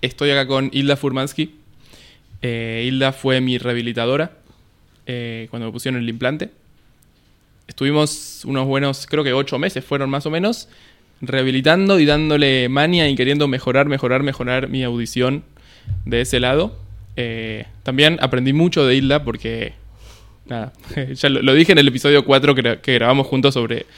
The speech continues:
rehabilitación auditiva general. Y hoy vamos a enfocarnos más que nada en lo que es la S S D, que es una, ahora Hilda nos va a contar más, pero es de un solo lado.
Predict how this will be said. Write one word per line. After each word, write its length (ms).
rehabilitación 580
auditiva 460
general. 640
Y 120
hoy 140
vamos 340
a 320
enfocarnos 520
más 100
que 100
nada 320
en 300
lo 140
que 60
es 40
la 220
S 280
S 220
D, 180
que 120
es 100
una, 380
ahora 180
Hilda 200
nos 100
va 60
a 20
contar 220
más, 260
pero 320
es 120
de 120
un 120
solo 220
lado. 240